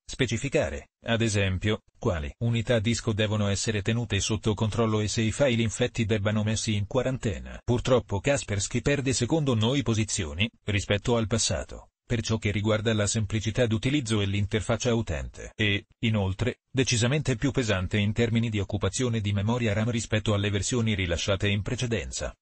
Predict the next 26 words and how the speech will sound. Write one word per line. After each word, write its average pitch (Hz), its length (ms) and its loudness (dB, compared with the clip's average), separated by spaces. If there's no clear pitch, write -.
Il 90 340 0
vecchio 107 460 0
A 101 60 0
V 113 220 0
P - 100 -4
era 120 260 4
molto 123 340 0
spartano 95 540 0
ma 92 100 0
molto 101 380 0
più 107 160 -2
leggero. 104 520 -2
Proprio 113 380 2
per 147 160 0
questo 139 360 -2
abbiamo 104 340 0
preferito 117 520 0
attribuire 107 540 0
una 95 220 0
valutazione 107 680 0
migliore 127 400 2
ad 104 120 0
Antivirus 110 500 0
Kit 160 240 0
Professional 110 800 0
dodici, 107 440 -2